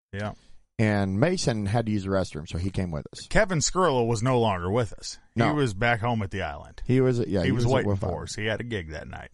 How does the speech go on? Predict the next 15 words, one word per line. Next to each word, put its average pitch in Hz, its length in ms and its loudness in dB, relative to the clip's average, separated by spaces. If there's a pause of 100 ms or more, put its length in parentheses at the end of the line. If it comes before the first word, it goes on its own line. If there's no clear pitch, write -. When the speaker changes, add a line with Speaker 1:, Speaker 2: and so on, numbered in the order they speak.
Speaker 2:
Yep. 98 200 0 (160)
Speaker 1:
He - 60 -12
Speaker 2:
So 120 240 4
Speaker 1:
came 98 120 -2
home 95 160 -10
waiting. 107 300 -12 (1400)
Speaker 2:
I, 110 520 0
I - 40 6
walked 113 320 4
the 143 60 0
mile 95 560 0
to 87 100 -4
get 87 160 -2
the 98 80 -6
gas, - 480 -8